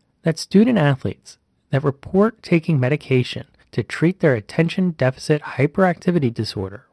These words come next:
or A D H D, had a lower risk of concussion and less neurocognitive impairment at seven days after a concussion than student athletes without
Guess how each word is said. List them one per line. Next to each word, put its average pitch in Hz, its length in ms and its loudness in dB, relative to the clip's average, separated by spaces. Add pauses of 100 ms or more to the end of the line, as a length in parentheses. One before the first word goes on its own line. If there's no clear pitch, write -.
or 107 180 -4
A 123 180 2
D 156 200 0
H 160 260 -2
D, 117 320 -4 (120)
had 139 220 0
a 135 120 -2
lower 156 520 2
risk 160 380 0
of 202 100 -4
concussion 131 720 -2 (380)
and 151 320 4
less 175 480 0 (160)
neurocognitive 139 880 4
impairment 113 600 -2 (500)
at 127 160 -2
seven 190 440 2
days 123 360 0 (120)
after 123 360 -4
a 170 60 -4
concussion 175 680 -2 (480)
than 165 160 4
student 185 380 2
athletes 131 440 -2 (160)
without 143 560 0